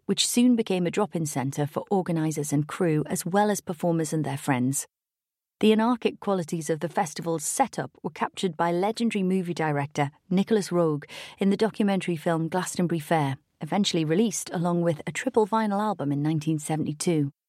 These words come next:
While Michael and Andrew's connections managed to persuade a host of key acts to perform, including David Bowie, Melanie, Traffic, and Quintessence, an estimated twelve thousand people attended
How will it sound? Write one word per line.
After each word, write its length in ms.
While 160
Michael 360
and 120
Andrew's 380
connections 580
managed 440
to 80
persuade 440
a 60
host 400
of 120
key 200
acts 340
to 120
perform, 520
including 400
David 340
Bowie, 460
Melanie, 600
Traffic, 500
and 220
Quintessence, 840
an 180
estimated 680
twelve 340
thousand 460
people 260
attended 540